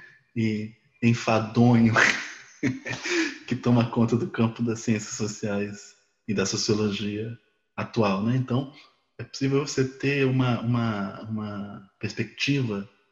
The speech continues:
ampla, de longo alcance, sabe? De, de longo alcance ontológico, entendeu? Pra tentar pensar questões próprias da teoria sociológica. Portanto,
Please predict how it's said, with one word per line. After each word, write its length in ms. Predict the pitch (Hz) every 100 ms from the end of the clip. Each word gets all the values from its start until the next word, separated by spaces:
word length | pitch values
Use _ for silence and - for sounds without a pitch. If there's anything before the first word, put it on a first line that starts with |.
| _ _
ampla, 680 | 131 165 135 - 101 87 - _ _ -
de 100 | 120
longo 360 | 127 165 156
alcance, 1040 | 143 123 - - 135 135 113 - - 101 -
sabe? 440 | - 107 98 101
De, 340 | 95 107 107 98
de 220 | 107 104
longo 220 | 117 160
alcance 360 | 147 - 143 147
ontológico, 1080 | 139 143 120 104 104 127 110 98 - - - _
entendeu? 300 | - 110 131 - - - - _ _
Pra 160 | 113 104
tentar 440 | 120 113 - 107
pensar 320 | 107 117 -
questões 420 | 113 120 - 120 123
próprias 400 | - 120 120 143
da 40 |
teoria 220 | 175 170
sociológica. 640 | 165 175 226 202 160 131 113
Portanto, 440 | 127 139 135 135